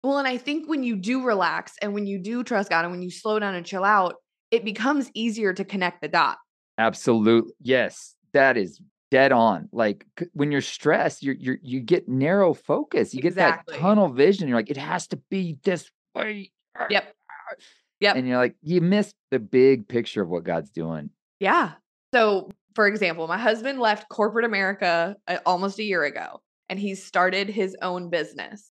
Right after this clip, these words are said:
Speaker 1: And he is a lot like you. He is a goer, pusher. I had to, like, physically restrain him for the last six months because, like,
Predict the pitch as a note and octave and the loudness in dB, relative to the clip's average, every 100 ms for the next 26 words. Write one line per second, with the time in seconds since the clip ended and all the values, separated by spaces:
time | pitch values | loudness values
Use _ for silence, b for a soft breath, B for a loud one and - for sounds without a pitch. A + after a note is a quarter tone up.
0 | _ G#3 G3+ G#3+ G#3+ G#3+ G#3 G#3+ - F3 | _ -4 -4 -4 2 4 4 0 -8 -6
1 | D3+ D#3 F3+ - B3+ A#3+ B3+ A#3+ A#3+ A3+ | -4 -2 -2 -2 -4 -4 -6 -6 -8 -6
2 | A3 F3+ E3 D#3+ D#3 F3+ F3 E3 A3 A#3+ | -4 -4 -4 -4 -6 -8 -10 2 4 6
3 | A#3 A3+ G#3+ G#3+ A3+ A3 G#3+ G#3 - F#3+ | 6 4 2 -2 -4 -2 0 0 0 0
4 | G#3+ B3 A#3+ G#3+ C4+ A3+ G3+ F#3 - _ | 0 -2 -2 -4 -6 0 0 -2 -10 _
5 | _ _ B3+ C4+ B3 B3 C4+ C#4 B3 B3+ | _ _ -8 -6 -6 -6 -2 -2 -2 -4
6 | - - F#3+ F3 F#3+ A3+ B3 A#3 B3 B3 | -6 -2 0 2 0 -2 0 -2 -2 -4
7 | A#3 A#3 A3+ A#3 B3 A#3+ - A#3+ B3 B3 | 0 2 2 0 -4 -8 -4 -2 -2 -4
8 | A#3 A#3 G#3+ | -6 -6 -4